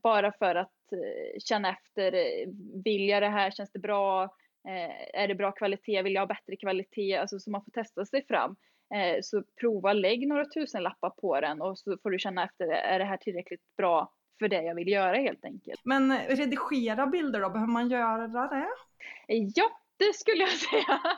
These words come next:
Speaker 2: Ja.
Speaker 1: Eh, fotografer är lite kränkta när de säger, "Du får inte retuschera bilderna", <laughs> tänkte jag säga.
Speaker 2: <laughs>
Speaker 1: Nej, men det, det är ju liksom så här också, att du kan ju på något sätt så mycket mer få fram en känsla. Alltså,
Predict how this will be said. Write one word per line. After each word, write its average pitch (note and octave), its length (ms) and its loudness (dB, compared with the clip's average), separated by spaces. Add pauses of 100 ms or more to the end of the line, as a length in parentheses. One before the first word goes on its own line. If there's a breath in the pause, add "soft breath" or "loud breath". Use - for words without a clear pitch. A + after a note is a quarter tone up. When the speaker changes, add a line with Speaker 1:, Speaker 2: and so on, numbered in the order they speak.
Speaker 2:
Ja. A4+ 300 2
Speaker 1:
Eh, B3+ 340 2
fotografer C4 520 -2
är C4 100 -2
lite B3+ 200 -8
kränkta A#3+ 440 -10
när A3 180 -4
de G#3+ 280 -8
säger, A3 140 -2
"Du G#3+ 60 -6
får C#4+ 120 -6
inte D#4 140 -6
retuschera C4 500 0
bilderna", A#3+ 460 0
<laughs> - 220 0
tänkte C#4 240 0
jag B3 140 -2
säga. A#3+ 220 2
Speaker 2:
<laughs> C4+ 300 -2
Speaker 1:
Nej, A#3 120 0
men A#3 140 2
det, A#3+ 140 2
det A#3+ 120 0
är B3 100 0
ju C4 120 -2
liksom A#3 260 -6
så A#3 80 -4
här G#3 160 0
också, G#3 160 -10
att G3 60 -6 (260)
du G#3+ 200 -8
kan G#3+ 400 0
ju A#3 260 0
på - 180 -10
något G3+ 200 -8
sätt F#3 200 -6 (560)
så A3 140 -8
mycket G#3 300 -4
mer A3 540 2 (100)
få G#3+ 60 -14
fram F#3 260 -2
en F3+ 100 -6
känsla. G3 380 -4
Alltså, G#3 180 -2